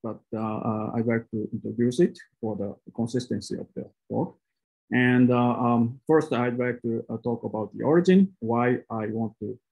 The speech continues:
consider this particular wave function. And I will dis-, uh, show you the, uh, relation between P and D groups in, uh, concrete examples.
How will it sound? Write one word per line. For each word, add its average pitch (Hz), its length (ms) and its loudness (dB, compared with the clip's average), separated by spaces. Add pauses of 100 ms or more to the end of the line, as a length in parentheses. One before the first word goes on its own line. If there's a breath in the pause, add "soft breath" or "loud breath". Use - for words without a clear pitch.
(140)
consider 107 440 -2
this - 420 -8 (160)
particular 113 520 2
wave - 220 -4
function. 180 480 4 (460)
And 147 420 8
I 127 520 4 (140)
will 123 300 2
dis-, 117 320 -6
uh, 113 220 -2
show 120 240 2
you 110 220 -2
the, 101 220 -6 (400)
uh, 110 60 -2
relation 131 500 4
between 117 400 2
P 117 280 -2
and 104 160 -4
D 160 160 4
groups 151 500 -2 (240)
in, 104 380 -8 (180)
uh, 113 100 -8
concrete 117 480 -4
examples. 185 840 2